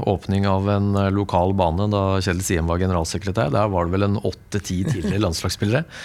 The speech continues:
Speaker 1: Det var én spiller som skilte seg ut til de grader. Det var ikke Kjetil Rekdal som sto i midtsirkelen, det var ikke Rune Bratseth som løp, eh, ut til benken og ville bytte etter ett minutt, men det var Gunnar Halle. Du er jo supersprek.
Speaker 2: Ja,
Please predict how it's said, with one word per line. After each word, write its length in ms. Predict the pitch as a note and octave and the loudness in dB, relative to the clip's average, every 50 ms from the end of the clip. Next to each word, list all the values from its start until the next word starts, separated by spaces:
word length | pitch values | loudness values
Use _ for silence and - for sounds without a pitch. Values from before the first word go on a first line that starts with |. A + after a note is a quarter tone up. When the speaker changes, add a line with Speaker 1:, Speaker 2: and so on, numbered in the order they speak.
| - - - - - - - | -14 -14 -16 -16 -18 -6 -2
Speaker 1:
Det 160 | - E2 F#2+ | 2 2 4
var 160 | G#2 A#2+ B2+ - - - | 4 2 0 -4 -10 -2
én 480 | - B2+ A#2 A#2 B2 C3+ D3+ E3 E3+ C#3 - - - | 2 4 4 6 6 4 4 2 0 -2 -2 -6 -8
spiller 400 | - - - C3+ B2+ G2+ G2 G#2+ | -10 -2 2 2 4 4 4 4
som 220 | G#2+ B2 B2 B2+ - - - | 4 2 0 0 -2 -2 -2
skilte 400 | - - C3 G2+ D#2+ - - F2 | 0 0 2 0 0 -2 -2 -2
seg 300 | E2 - F#2 G2+ A2+ A2+ | 0 2 2 2 2 0
ut 100 | A2+ - | 0 -2
til 160 | B2+ B2 A2 | -2 0 0
de 220 | G2 G#2 G#2 A2 A#2+ B2 B2+ - | 2 2 2 2 2 0 0 0
grader. 480 | A#2 A#2 A2+ G2+ F#2+ A2 D3+ E3+ D#3+ - - - - - - - - - | 2 2 4 4 4 4 2 2 0 -4 -12 -18 -18 -18 -18 -12 -6 -2
Det 60 | G2 | 0
var 80 | - - | 0 0
ikke 240 | - C3 - - C3+ | 0 -2 -2 -2 0
Kjetil 240 | - B2+ G2 - A#2 | 0 2 2 2 2
Rekdal 380 | A2 G2 - - A2 A2 B2 B2+ | 2 2 2 0 0 2 2 0
som 140 | - B2+ A#2+ | 0 -2 -2
sto 300 | - - - G2+ G2+ G#2+ | -2 -2 0 0 2 2
i 380 | - - G#2 G#2+ G#2+ G#2 G#2+ G#2+ | 0 0 2 2 2 4 4 2
midtsirkelen, 540 | G#2 G#2+ F#2+ - - F2+ E2 - G#2+ A2 A2 | 2 2 0 0 -2 -2 0 0 0 0 2
det 80 | G#2 A2+ | 0 0
var 80 | - C3+ E3 | 0 0 -2
ikke 300 | B2 A#2 - - - F2 | -2 -2 -2 -2 0 2
Rune 160 | F2+ G2 A#2 A#2+ | 2 2 4 4
Bratseth 400 | C3 B2 B2+ - - A2+ G2+ - | 2 0 0 0 0 0 0 0
som 140 | A2+ A2 G2+ | 2 2 4
løp, 300 | G2 G2 G2+ G2+ - - | 4 4 2 0 -2 -2
eh, 300 | A2+ G#2+ G#2 G2+ G2+ F#2 | 0 2 2 2 2 2
ut 80 | F2+ - | 0 0
til 80 | - G#2 | 0 0
benken 300 | F#2 F2+ F2 E2 - G2+ | 2 2 0 0 0 0
og 20 | |
ville 140 | G2 G2+ G2 F#2+ | 2 2 2 0
bytte 240 | G2+ - - - | -2 -2 -2 -4
etter 160 | F#2 - G#2+ G#2+ | -2 0 0 0
ett 140 | G2 - A2+ | 0 0 0
minutt, 240 | B2+ D3+ E3+ E3 - - - - - - - - - | 0 0 0 -2 -8 -14 -14 -18 -20 -16 -6 -2 0
men 80 | F#2 | 2
det 60 | F#2+ F#2 | 2 4
var 220 | E2+ F2 F2 F#2+ G2 | 4 4 2 2 2
Gunnar 240 | G2 E2+ D#2+ E2 | 2 2 2 2
Halle. 300 | F2+ F2+ D2+ - - - - - | 0 0 0 -2 -2 -4 -4 -2
Du 60 | G2+ G#2+ | 0 0
er 80 | - G2 | 2 2
jo 80 | A#2+ | 0
supersprek. 560 | - - E2+ D2+ - G2 - C#3+ D#3+ F3+ - - - - - - - - - | 0 -2 -2 -2 -2 -2 0 2 0 0 0 -6 -12 -18 -20 -20 -20 -20 -20
Speaker 2:
Ja, 400 | - - - - - - - B2+ | -20 -20 -20 -18 -18 -14 -8 -4